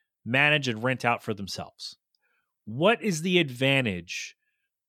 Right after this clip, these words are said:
to marking it only for investors as opposed to selling it to someone to live in? Like, what is the, is there a financial advantage? Is there a,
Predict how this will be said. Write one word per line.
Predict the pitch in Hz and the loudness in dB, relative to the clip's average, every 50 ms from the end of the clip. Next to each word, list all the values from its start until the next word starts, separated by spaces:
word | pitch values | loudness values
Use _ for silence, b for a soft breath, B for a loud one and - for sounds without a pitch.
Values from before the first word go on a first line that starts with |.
| _ _ _ _ - | _ _ _ _ -4
to | - 131 127 | -2 -2 0
marking | 123 123 131 143 165 160 - 160 147 143 | 0 2 4 4 4 4 2 0 2 2
it | 135 131 - | 2 2 2
only | 143 151 151 147 151 139 | 0 0 0 0 -2 -2
for | - 143 139 135 | 2 2 2 2
investors | 127 120 113 117 117 107 - - 110 98 92 | 2 4 4 4 4 4 2 0 -2 -2 -2
as | 101 98 98 | -4 -8 -6
opposed | 95 - 117 110 - - | 0 2 2 2 2 0
to | 107 | -4
selling | - - 131 123 123 117 | 0 2 4 4 4 2
it | 113 107 | 0 -2
to | 113 | -2
someone | - - 117 107 107 101 | -2 -2 0 0 0 0
to | 104 | 0
live | 98 104 98 85 | 0 0 -2 -2
in? | 80 71 - _ _ _ _ _ _ _ _ _ 113 | -6 -10 -16 _ _ _ _ _ _ _ _ _ 0
Like, | 110 107 | 0 0
what | 117 127 151 180 156 147 | 2 2 2 2 2 2
is | 175 160 139 127 | 0 -2 -2 -2
the, | 131 139 147 143 135 135 135 131 123 B B B B B | 0 2 2 4 2 2 2 0 -2 B B B B B
is | 120 120 104 | -8 -6 0
there | 127 127 123 | 2 4 4
a | 120 - | 4 2
financial | - 113 104 107 123 147 156 - - 180 | 0 -2 0 2 2 2 0 0 -2 -2
advantage? | 185 160 160 170 170 165 165 165 170 170 151 - - | -2 0 2 2 2 2 2 0 0 0 -2 -4 -4
Is | 117 117 107 101 95 | -4 -4 -4 -2 2
there | 113 110 110 110 107 107 110 - - 120 | 2 4 4 4 4 2 2 0 -2 0
a, | 110 107 101 101 101 101 98 98 95 95 92 92 92 92 | 0 2 2 2 0 0 0 -2 -4 -4 -6 -8 -10 -12